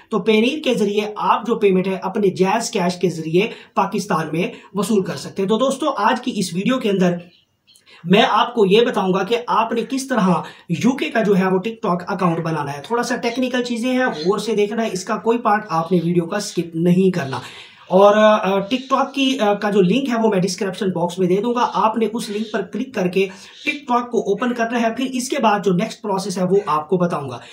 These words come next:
और जो जो प्रॉब्लम्स आएंगे, वो सारे मैं लाइव आपको दिखाऊंगा कि आपको भी कौन कौन से problem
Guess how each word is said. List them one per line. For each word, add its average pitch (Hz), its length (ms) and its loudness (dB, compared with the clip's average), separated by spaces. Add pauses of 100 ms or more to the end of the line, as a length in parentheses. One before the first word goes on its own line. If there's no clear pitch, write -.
(140)
और 175 80 2
जो 226 200 4
जो 294 120 -2
प्रॉब्लम्स 240 480 0
आएंगे, 240 220 0
वो 233 80 -2
सारे 220 280 0
मैं 220 100 0
लाइव 180 460 0
आपको 185 320 2
दिखाऊंगा 208 420 2
कि 226 220 -2
आपको 202 340 0
भी 226 80 -2
कौन 240 280 -2
कौन 208 180 0
से 190 140 -4
problem 185 360 2